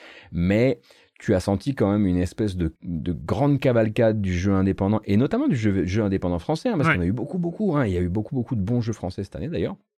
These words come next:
Speaker 1: Euh, mais voilà, la deuxième partie de l'année, ça a avoiné. Euh,
Speaker 2: Ouais.
Speaker 1: on avait l'impression qu'on a, qu'on avait un mois d'août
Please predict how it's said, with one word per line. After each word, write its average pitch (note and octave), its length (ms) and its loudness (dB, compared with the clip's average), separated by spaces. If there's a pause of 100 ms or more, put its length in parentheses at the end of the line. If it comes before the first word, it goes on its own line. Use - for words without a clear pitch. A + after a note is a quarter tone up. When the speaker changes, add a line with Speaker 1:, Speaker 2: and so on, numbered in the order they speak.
(540)
Speaker 1:
Euh, F#2 260 2 (440)
mais A2+ 180 4
voilà, C#3 200 4
la G2+ 120 4
deuxième D3+ 400 4
partie B2 280 -2
de A2+ 80 2
l'année, A#2+ 400 4 (320)
ça G2 340 2
a G2+ 40 6
avoiné. B2+ 580 4 (200)
Euh, E2+ 680 2
Speaker 2:
Ouais. - 120 -2
Speaker 1:
on A2 140 2
avait G#2+ 200 4
l'impression B2 400 0
qu'on A#2 180 0
a, G#2+ 220 2
qu'on A2 160 0
avait G#2+ 160 2
un G#2+ 120 4
mois A2+ 200 2
d'août A2+ 260 -2